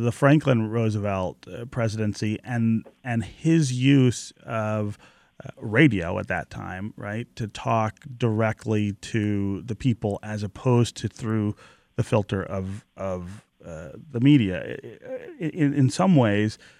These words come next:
uh, President Trump is a-, adopting, I guess, that same kind of, of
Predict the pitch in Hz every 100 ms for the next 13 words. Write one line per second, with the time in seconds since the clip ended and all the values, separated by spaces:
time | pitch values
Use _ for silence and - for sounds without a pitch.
0 | _ - - 50 - - 123 127 120 104
1 | - - 151 120 110 - - - 127 113
2 | 110 110 - _ _ _ _ - 131 -
3 | 139 120 110 123 - 113 104 104 - 110
4 | 104 92 - 98 - - - 117 113 110
5 | 107 - - 104 101 101 - 90 90 87
6 | 85 87 _ _ _ - 95 87 85 90